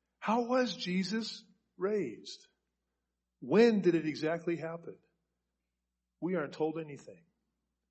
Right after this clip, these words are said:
It is a mystery. Was he raised instantaneously? Was it a process? Where was he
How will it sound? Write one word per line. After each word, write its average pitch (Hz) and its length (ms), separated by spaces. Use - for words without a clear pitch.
It 147 80
is 156 120
a 160 40
mystery. 160 540
Was 151 160
he 147 100
raised 165 360
instantaneously? 233 1160
Was 156 220
it 147 80
a 127 80
process? 220 1040
Where 208 240
was 233 320
he 117 260